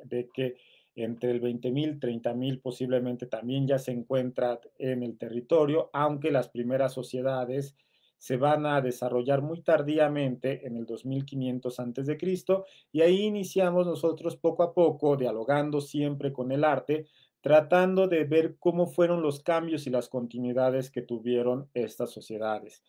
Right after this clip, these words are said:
Y en ese sentido empezamos viendo en el dos mil quinientos antes de Cristo cómo surge una sociedad aldeana que, eh, empieza a tener sobre todo una representación muy particular de la mujer.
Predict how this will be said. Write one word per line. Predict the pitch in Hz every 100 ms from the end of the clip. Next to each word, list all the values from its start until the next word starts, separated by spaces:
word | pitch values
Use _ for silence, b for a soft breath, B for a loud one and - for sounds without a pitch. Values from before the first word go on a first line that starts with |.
| b b b b -
Y | 175 202
en | 202 208
ese | 214 214
sentido | 220 220 220 190 160 151
empezamos | 135 135 - 151 156 143
viendo | 165 156 139
en | 123
el | 120
dos | 120 120
mil | 143 143
quinientos | 151 156 156 139 139 - - -
antes | 120 123 127
de | 135
Cristo | 143 160 143 143 143 143 B B B _
cómo | 190 214
surge | 220 - 220 214
una | 214 214
sociedad | 190 170 151 156 156 160
aldeana | 151 135 127 120 135 - -
que, | - 160 160 170 b b _ _
eh, | 147 143 151 147
empieza | 156 147 175 208 214 208 170 147 127
a | 127
tener | 139 139 147 143
sobre | 165 147 127
todo | 123 151 139 135 131
una | 139 147 151
representación | 147 135 127 123 127 123 127 123 - 143 147 143 139 B B
muy | 156 196 220
particular | 202 185 156 143 139 139 139 143 -
de | 135 135 143 151 131
la | 113
mujer. | 110 - 113